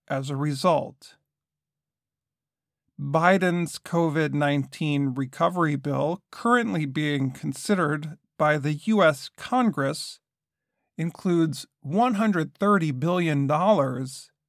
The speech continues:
to help schools. That money would be used to help schools prepare for reopening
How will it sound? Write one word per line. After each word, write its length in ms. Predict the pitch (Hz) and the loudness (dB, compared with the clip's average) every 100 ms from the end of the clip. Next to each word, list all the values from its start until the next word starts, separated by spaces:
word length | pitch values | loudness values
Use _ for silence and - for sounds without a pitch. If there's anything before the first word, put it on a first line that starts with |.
| _ - | _ -6
to 120 | 202 | -4
help 300 | 165 139 - | 0 -2 -2
schools. 960 | - - - 226 156 123 - - - _ _ _ _ _ _ _ _ _ _ _ _ | -10 -6 0 2 2 -2 -6 -10 -20 _ _ _ _ _ _ _ _ _ _ _ _
That 340 | 135 151 151 151 | -4 2 2 2
money 520 | 160 247 208 175 220 - _ _ _ _ _ _ | 2 2 2 0 -2 -6 _ _ _ _ _ _
would 240 | 156 202 | -2 2
be 80 | 233 | 4
used 680 | 240 180 170 165 165 - - | 4 4 4 4 2 -8 -8
to 160 | 175 | -4
help 260 | 175 175 - | 0 -2 -2
schools 520 | - - 202 208 208 | -6 0 2 2 0
prepare 560 | - 180 - 151 139 139 | -4 -6 -2 0 0 -2
for 360 | - 151 175 | -4 -6 -6
reopening 920 | 147 147 - 165 214 175 160 156 190 | -4 -4 0 0 0 -2 -2 -2 -2